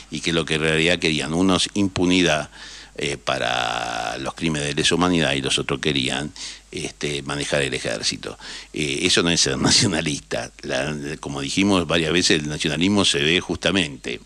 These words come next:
en la política tecnológica y en la política económica, y es hijo de los movimientos populares. Bueno, dice,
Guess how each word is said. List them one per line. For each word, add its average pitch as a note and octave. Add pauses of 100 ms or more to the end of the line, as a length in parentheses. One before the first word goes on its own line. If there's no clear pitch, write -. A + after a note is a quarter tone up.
(120)
en E2
la C#2+
política D2+
tecnológica E2 (460)
y D#2
en D2+
la C#2+
política C#2+ (280)
económica, D2
y D#2
es -
hijo G2
de E2
los C#2+
movimientos D#2
populares. - (520)
Bueno, A2+
dice, G#2